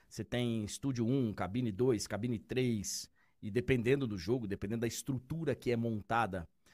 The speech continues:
você narra de um lugar ou outro. Ou quando estamos no estádio, a minha fórmula pra poder diminuir a ansiedade, cara, é sentar no meu lugar de trabalho,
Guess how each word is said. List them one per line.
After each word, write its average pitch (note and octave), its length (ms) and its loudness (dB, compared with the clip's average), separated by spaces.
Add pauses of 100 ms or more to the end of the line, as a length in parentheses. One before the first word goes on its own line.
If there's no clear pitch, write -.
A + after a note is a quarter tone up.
(140)
você A2 280 -4
narra A2 500 0 (580)
de G#2 220 -6
um B2+ 60 2
lugar A2 340 2
ou C3+ 100 6
outro. C3 440 2 (420)
Ou A#3 220 8
quando F3 200 4
estamos B2 380 0
no D3 80 0
estádio, C#3 600 2 (960)
a C3 100 2
minha D#3+ 300 2
fórmula D3+ 500 2
pra C3+ 140 2
poder B2+ 580 2
diminuir C3+ 600 2
a B2 40 4
ansiedade, A2+ 800 2
cara, D2+ 380 -10 (720)
é A#2 80 -4
sentar C#3+ 560 2
no D3 80 2
meu B2+ 160 4
lugar A2+ 320 2
de G#2 100 -6
trabalho, G2+ 580 -4